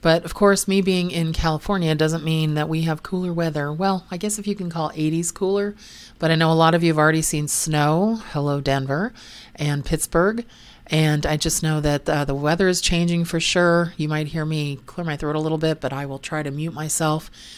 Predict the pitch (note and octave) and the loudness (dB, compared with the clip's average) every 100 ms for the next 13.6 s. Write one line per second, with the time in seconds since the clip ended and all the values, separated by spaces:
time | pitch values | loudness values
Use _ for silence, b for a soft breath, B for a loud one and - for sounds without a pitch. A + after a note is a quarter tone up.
0 | B B - E3 E3+ D#3+ D3+ D#3 D#3 E3+ | B B -2 2 6 4 4 2 0 0
1 | - D#3+ F#3 F3 E3+ F3 D#3+ D3 C#3 C#3 | 0 0 -2 -4 -2 -2 -2 -2 -2 -2
2 | D#3+ D3 D3+ D3 D3 C#3 D3 C3+ D#3 - | -2 0 0 4 4 4 0 -8 -6 -4
3 | C#3+ C#3 C3+ B B B B B - D#3+ | -2 -2 -6 B B B B B -4 -2
4 | D#3 D#3+ F#3 F#3 F3+ F#3 E3+ - F#3 F#3+ | -2 0 4 4 2 0 -2 2 2 4
5 | G3+ E3+ D#3+ E3 E3+ E3 - D#3+ D3+ C#3+ | 4 2 -2 -2 -2 -2 -4 -2 0 0
6 | D3+ - B B B B B C#3+ C#3+ D3 | -2 -6 B B B B B -6 -2 2
7 | F#3 F#3+ F3 E3+ - E3+ E3+ E3+ E3+ - | 2 2 2 0 2 6 6 6 2 -2
8 | D#3 D3+ D#3 D3 D3 - D3+ D3+ D#3+ F3+ | -2 2 2 2 0 -4 -2 2 2 2
9 | F3+ E3+ F3 E3+ E3 E3 E3+ D#3+ D#3 D#3 | 0 -2 -2 0 0 2 0 0 -2 -4
10 | - D#3 D3+ D3+ D3 - D3 C#3 - E3 | -4 -2 -2 -2 -4 -6 -8 -8 -4 -2
11 | D#3+ D#3+ D#3+ D3+ D3+ - D3+ D3+ D3+ D3+ | -2 -2 -2 -2 -2 -2 0 0 0 -4
12 | - D3+ D#3 D#3 D3+ D3 D3 D#3 D#3+ B2+ | -6 -4 -4 -4 -6 -4 -4 -4 -4 -6
13 | D3+ D#3+ - G3 A3 | -8 -10 -6 -4 -4